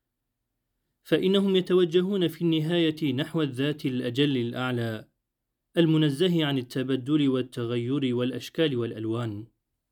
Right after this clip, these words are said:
إلا أن المهم في هذا التوجه هو أن يتوجه الإنسان دائمًا ويتغير نحو الخير والجمال،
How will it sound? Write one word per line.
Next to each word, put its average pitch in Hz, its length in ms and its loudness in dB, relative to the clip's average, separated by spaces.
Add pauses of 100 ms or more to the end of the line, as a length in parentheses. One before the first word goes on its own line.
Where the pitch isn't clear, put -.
(680)
إلا 202 340 2
أن 202 100 0
المهم 190 460 2
في 160 180 0
هذا 165 220 2
التوجه 156 720 0
هو 156 200 4
أن 151 180 0
يتوجه 165 680 0
الإنسان 147 760 -2
دائمًا 147 600 0
ويتغير 139 960 -2
نحو 147 360 -4
الخير 135 520 0
والجمال، 110 640 -4